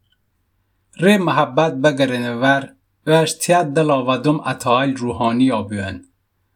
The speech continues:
مسقوسن یک نبوت بهینو.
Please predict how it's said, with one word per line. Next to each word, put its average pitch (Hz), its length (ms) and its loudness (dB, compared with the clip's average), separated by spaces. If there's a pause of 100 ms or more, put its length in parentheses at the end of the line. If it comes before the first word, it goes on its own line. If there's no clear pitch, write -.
(120)
مسقوسن 131 760 0
یک 123 200 -4
نبوت 117 720 -2
بهینو. 95 480 -6